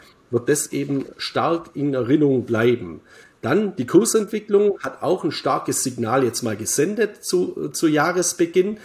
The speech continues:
dass eben auch viele negative Nachrichten verarbeitet sind,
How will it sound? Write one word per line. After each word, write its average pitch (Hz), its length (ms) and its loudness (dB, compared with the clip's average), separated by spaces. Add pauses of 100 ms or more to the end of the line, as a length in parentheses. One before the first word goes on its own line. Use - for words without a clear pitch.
(240)
dass 139 200 0
eben 143 180 -2
auch 123 140 -2
viele 160 260 -2
negative 135 680 0 (260)
Nachrichten 131 720 -4
verarbeitet 117 800 -2
sind, 247 480 0